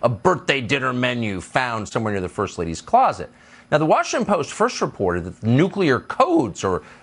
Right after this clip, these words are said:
relevant nuclear materials, secret ones, were discovered there, and that's why a former C I A director and Michael Beschloss, the historian, suggested it could be time for Donald Trump to be executed by electric chair. And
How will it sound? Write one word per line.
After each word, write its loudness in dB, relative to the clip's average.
relevant 2
nuclear 2
materials, -2
secret -2
ones, -4
were -4
discovered 0
there, 2
and -4
that's -6
why 2
a -2
former -6
C -2
I 2
A 2
director 0
and 0
Michael 0
Beschloss, 0
the -12
historian, 0
suggested 2
it -2
could 0
be -2
time 0
for -4
Donald 0
Trump -4
to -16
be -2
executed -6
by 2
electric 0
chair. -4
And 2